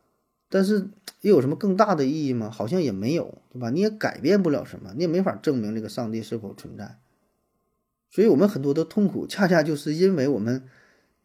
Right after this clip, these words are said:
想了很多没有用的事儿，然后是，就让自己徒增烦恼嘛。你也改变不了这一切，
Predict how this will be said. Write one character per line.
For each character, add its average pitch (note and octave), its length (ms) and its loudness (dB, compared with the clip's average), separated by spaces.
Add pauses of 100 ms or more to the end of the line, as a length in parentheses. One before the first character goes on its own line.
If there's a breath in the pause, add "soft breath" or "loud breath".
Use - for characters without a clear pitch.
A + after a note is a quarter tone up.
(160)
想 - 320 -6
了 E3+ 60 0
很 D#3 120 0
多 C3+ 100 2
没 A#2+ 180 -2
有 C#3+ 180 4
用 C#3+ 200 0
的 A2+ 100 -2
事 A#2 180 -8
儿， G#2 240 -6
然 G#2 100 -12
后 C3 220 -4
是， A#2+ 180 -10
就 F#3 120 0
让 E3 140 2
自 C#3 120 -6
己 A2 100 -6
徒 - 240 -6
增 A2+ 140 -2
烦 F#2+ 180 -6
恼 - 140 -6
嘛。 - 160 -14
你 E3 60 -2
也 G3 40 0
改 - 180 -8
变 E3 160 0
不 G3+ 60 2
了 G#2+ 140 0
这 A#2+ 80 -2
一 G2+ 160 -2
切， A2 300 -6